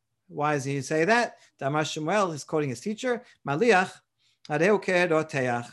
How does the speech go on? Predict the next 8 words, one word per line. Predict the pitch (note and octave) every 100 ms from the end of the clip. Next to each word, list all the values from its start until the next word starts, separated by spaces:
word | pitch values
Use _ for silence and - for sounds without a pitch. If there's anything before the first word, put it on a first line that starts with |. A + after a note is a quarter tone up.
| _ _ _
Kabush, | C3 D3+ C4+ - -
harehu | C3 D#3 F3 G3+ -
kemevushal." | F#3+ F3+ D#3+ E3 - C3 A#2 A2+ A2 - _ _
As | C#3 B2
famous | D#3 C#3+ B2
statements, | F3 G3 G#3 G3+
he | C#3+
says, | D3+ C#3 C3+